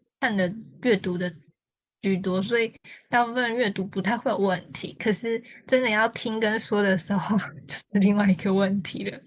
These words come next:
然后所以我就想说，至少去，去玩两个月，至少要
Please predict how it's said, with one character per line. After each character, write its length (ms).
然 100
后 80
所 120
以 40
我 100
就 80
想 180
说， 240
至 120
少 220
去， 520
去 160
玩 160
两 160
个 140
月， 160
至 160
少 160
要 380